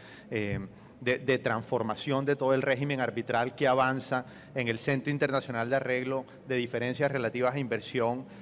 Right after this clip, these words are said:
y en el marco de la Comisión de las Naciones Unidas para el Derecho Mercantil Internacional, que muchos de ustedes conocerán como el cenutmi. Eh, desde dos mil dieciséis en estas dos instituciones se adelanta,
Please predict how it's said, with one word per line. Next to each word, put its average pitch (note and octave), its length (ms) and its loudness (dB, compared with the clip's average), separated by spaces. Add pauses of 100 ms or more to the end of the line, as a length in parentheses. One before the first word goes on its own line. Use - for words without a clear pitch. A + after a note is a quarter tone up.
(140)
y C3+ 80 0
en A#2+ 80 0
el A2 100 -2
marco A#2 320 -2
de C3 60 2
la B2 120 2
Comisión A#2+ 460 -6
de C3 100 0
las C3 140 -2
Naciones B2 420 -2
Unidas A#2 440 0
para A#2+ 180 -4
el G#2+ 100 -2
Derecho G#2+ 320 -2
Mercantil A2 500 -6
Internacional, A#2+ 920 -2
que A2 140 -4
muchos G#2+ 280 -8
de A2+ 100 -10
ustedes A#2 280 -4
conocerán G#2 520 -10
como A#2+ 180 -6
el G#2+ 80 -4
cenutmi. G#2+ 480 -8 (640)
Eh, B2+ 240 2
desde D3+ 280 4
dos C3+ 180 4
mil E3+ 180 0
dieciséis G3 640 2
en E3 80 -2
estas D#3 260 -2
dos F3 180 2
instituciones D3 720 -2
se D#3+ 100 2
adelanta, C3 720 4